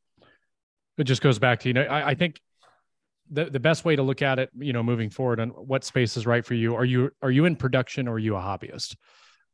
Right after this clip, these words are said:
Right. My shop doesn't need to be as big as, you know, Mike Coffey and what, what he's building, right? Everybody knows how,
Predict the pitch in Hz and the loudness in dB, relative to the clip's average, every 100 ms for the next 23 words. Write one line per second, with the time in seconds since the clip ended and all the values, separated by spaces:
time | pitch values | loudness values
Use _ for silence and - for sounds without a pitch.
0 | - 110 113 - 123 131 - 135 - 117 | -2 0 0 2 2 4 4 2 2 0
1 | 131 123 120 117 104 113 113 107 101 135 | 0 0 2 2 2 2 2 0 -4 -6
2 | 110 104 107 - 117 107 - 101 98 104 | -4 -2 -4 -2 -2 -2 -2 -4 -4 -6
3 | - _ 113 95 113 - 101 92 98 107 | -10 _ -2 0 -2 -2 -6 -4 -4 -2
4 | 117 117 113 107 110 107 113 107 | 2 2 2 2 2 2 0 0